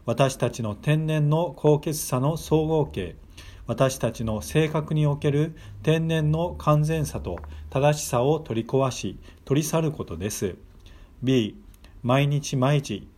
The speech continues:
ヨブは消耗させられており、喜んでいませんでした。しかし、新約では、神の消耗させることと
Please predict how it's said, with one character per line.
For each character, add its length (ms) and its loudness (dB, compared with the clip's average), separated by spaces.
ヨ 100 2
ブ 140 0
は 160 2
消 260 2
耗 180 0
さ 140 -6
せ 160 -2
ら 120 2
れ 100 0
て 120 0
お 140 4
り、 160 -4
喜 340 4
ん 120 0
で 160 4
い 160 -4
ま 100 0
せ 160 0
ん 140 -6
で 100 0
し 100 -6
た。 220 -4
し 120 -8
か 120 6
し、 340 -2
新 240 0
約 260 0
で 120 2
は、 200 -2
神 280 2
の 100 -2
消 260 2
耗 180 0
さ 160 0
せ 140 -2
る 100 2
こ 140 -4
と 140 0
と 340 0